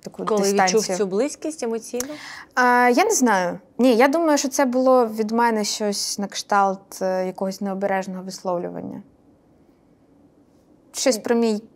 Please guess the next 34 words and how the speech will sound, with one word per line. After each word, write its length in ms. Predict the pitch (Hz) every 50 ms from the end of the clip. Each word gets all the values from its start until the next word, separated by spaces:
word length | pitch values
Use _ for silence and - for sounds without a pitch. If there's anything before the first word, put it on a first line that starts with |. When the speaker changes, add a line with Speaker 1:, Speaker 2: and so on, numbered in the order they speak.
| _ _ _
Speaker 1:
юнацький 520 | - 214 214 214 214 214 208 - - - 202
максималі-, 500 | 196 196 - - 208 202 202 208 220 -
максималізм. 840 | 208 202 202 202 - - - 208 202 214 226 277 285 262 220 196 190
Ну, 160 | 208 220 208 190
там, 280 | - 190 180 185 185 -
я 280 | 202 208 196 190 190 190 208 - - _
декілька 480 | - - 202 202 196 202 196 196 - 190
разів 280 | 190 190 208 196 190
сказала, 440 | - - - 196 196 185 180 175 175
що 160 | 170 - 190
я 60 | 180
не 80 | 185 180
хочу, 420 | - - 180 185 - - - - - _ - - - - - - - - _ _
щоб 240 | - - - - 185
моя 120 | 185 190
музика 300 | 196 202 196 202 - 190
звучала 420 | 185 190 185 170 - 190 180 180 180
як 120 | 175 -
«Океан 340 | 180 175 185 180 180 180 185
Ельзи» 440 | 196 220 220 202 196 - 180 175 170
чи 180 | - - 185
як 160 | 175 175 180
«Жива 220 | 180 180 180 175 175
вода 260 | 175 180 180 180 170
два». 440 | 170 175 180 180 196 202 196 185 180
Е, 420 | - - - - - 170 165 160 -
я 100 | 180 180
хочу 400 | - - 170 - - - 170 165
Speaker 2:
Ти 60 | 190
Speaker 1:
шукати 300 | - - 196 226 214 185
Speaker 2:
так 140 | - 208 196
Speaker 1:
себе. 240 | 190 - 214 202 190 185
Speaker 2:
сказала 440 | 214 220 208 240 226 220 208 208 208
Вакарчуку? 840 | 190 202 196 - 202 196 196 - - 202 196 - - 226 220 208